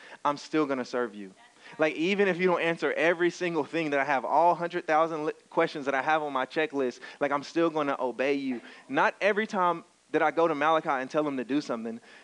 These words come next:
do I want him to sit down and open up his notepad and say, "Yeah, but what about this? What about this? What about this?" I'm sending him to Nick's house if he, <laughs> if he do all that, okay?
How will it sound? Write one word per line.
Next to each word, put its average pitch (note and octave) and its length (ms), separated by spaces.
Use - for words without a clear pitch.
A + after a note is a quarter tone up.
do D#3 180
I D#3 60
want D3+ 220
him C#3+ 120
to A#2+ 60
sit D3 240
down C#3 200
and B2 120
open C#3 240
up B2 80
his A#2 160
notepad B2 480
and B2 140
say, B2+ 160
"Yeah, B2 160
but A2 60
what A#2 160
about B2 240
this? C#3+ 180
What A#2+ 140
about B2+ 200
this? C#3 200
What A#2+ 100
about B2+ 180
this?" B2 160
I'm C#3 120
sending D#3 280
him C3+ 100
to B2+ 100
Nick's C#3 240
house G#2 320
if A#2 100
he, - 200
<laughs> - 260
if D3+ 140
he F3+ 100
do F3 240
all C3+ 180
that, C3 200
okay? C#3 260